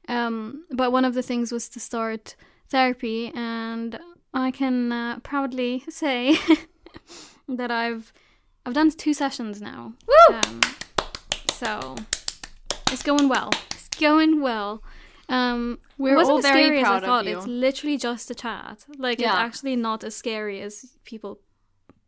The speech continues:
Speaker 1: put out there. Um, obviously, I'm, like, paying for it from my pocket, so I'm also very grateful that I'm in the situation where I can do that.
Speaker 2: Yeah.
Speaker 1: Um,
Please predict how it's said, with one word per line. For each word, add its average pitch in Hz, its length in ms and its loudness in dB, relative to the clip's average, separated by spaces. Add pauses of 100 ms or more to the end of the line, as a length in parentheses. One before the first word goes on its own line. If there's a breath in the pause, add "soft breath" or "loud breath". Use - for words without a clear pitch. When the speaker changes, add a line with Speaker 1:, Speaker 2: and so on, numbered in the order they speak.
(160)
Speaker 1:
put 214 120 -12
out 202 220 -10
there. 214 240 -12 (380 soft breath)
Um, 208 420 -14 (1000)
obviously, 247 320 -4
I'm, 220 180 -2
like, 214 220 -8
paying 220 260 -8
for 214 240 -12
it 220 80 -16
from 226 120 -12
my 208 180 -10 (140)
pocket, 208 380 -16
so 220 80 -12
I'm 208 120 -10
also 220 200 -8
very 208 200 -6
grateful 208 380 -10
that 202 120 -10
I'm 208 120 -10
in 214 100 -10
the 214 60 -10
situation 208 540 -10
where - 80 -12
I 196 60 -14
can 202 260 -12
do 202 140 -12
that. 247 280 -14 (220 soft breath)
Speaker 2:
Yeah. 202 320 -12
Speaker 1:
Um, 214 460 -12